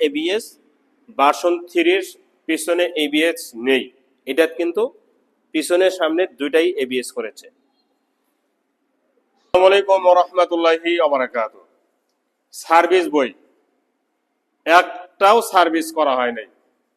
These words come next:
প্রথম সার্ভিস থেকে, আহ, শেষ সার্ভিস পর্যন্ত আপনারা ফ্রি পেয়ে যাবেন এবং যে কোনো জেলা থেকেই এই সার্ভিস ফ্রি পেয়ে যাবেন। এমন নয় যে আমি বগুড়া থেকে বাইকটি বিক্রি করলাম আর সার্ভিস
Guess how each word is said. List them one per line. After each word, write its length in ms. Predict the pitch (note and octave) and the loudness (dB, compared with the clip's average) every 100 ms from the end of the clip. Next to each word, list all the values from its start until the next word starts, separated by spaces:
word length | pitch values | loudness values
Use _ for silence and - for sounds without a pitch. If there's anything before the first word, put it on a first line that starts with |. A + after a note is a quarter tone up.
| _ _ _ - | _ _ _ -4
প্রথম 260 | D#3 F3+ F#3+ F#3 | -2 0 0 0
সার্ভিস 320 | F3 E3+ E3+ - | -2 0 -6 -6
থেকে, 180 | F3+ G#3 G#3+ - _ _ _ _ _ - | -4 -4 -4 -10 _ _ _ _ _ -6
আহ, 340 | C3 C3+ C3+ C3+ - | 0 2 2 -2 0
শেষ 160 | E3+ E3+ | -2 -2
সার্ভিস 320 | - E3 D#3+ E3 F#3+ | -2 -2 -2 -4 -6
পর্যন্ত 280 | F3+ F#3+ G3+ | -4 -2 0
আপনারা 240 | F3+ D#3+ E3 E3 - | 0 0 -2 -4 -4
ফ্রি 200 | E3+ F3 | -2 0
পেয়ে 200 | F3 D3 C#3+ | 0 -2 -2
যাবেন 200 | D#3 G3+ _ _ _ _ _ - D3+ | -4 -4 _ _ _ _ _ -6 0
এবং 160 | F3+ F#3 D3 | 2 2 2
যে 100 | G3 G#3+ G#3+ | 2 2 0
কোনো 160 | A3+ A3+ F#3 | 2 0 2
জেলা 200 | F3+ F3 F3 | 4 4 2
থেকেই 280 | E3+ D#3+ A2+ _ _ _ _ _ _ _ _ - | -2 -4 -6 _ _ _ _ _ _ _ _ -2
এই 80 | F3 F3 | -2 -2
সার্ভিস 380 | F3 E3 E3 G#3+ - | 0 2 2 -2 -2
ফ্রি 160 | E3+ D#3+ | -2 0
পেয়ে 160 | C3+ A2+ | 0 -2
যাবেন। 200 | G#2+ - _ _ _ _ _ _ _ _ D3 | -8 -18 _ _ _ _ _ _ _ _ -2
এমন 180 | F3 F#3+ F#3+ | 2 2 4
নয় 200 | G#3 F#3 F#3 | 4 4 0
যে 80 | F#3+ F#3+ E3 | 0 0 0
আমি 160 | F3 G#3 G3 | 0 0 0
বগুড়া 260 | F#3+ F#3 F#3 | 0 0 -2
থেকে 140 | F3+ F#3 | -4 0
বাইকটি 240 | E3+ E3 E3+ F#3 | 0 0 -4 -8
বিক্রি 200 | F#3 F3+ | -8 -2
করলাম 280 | E3 D3 C3+ D#3 _ _ _ _ - B2+ | 0 0 -2 -4 _ _ _ _ -8 -6
আর 80 | C3+ | -4
সার্ভিস 320 | - E3 E3+ | 0 2 2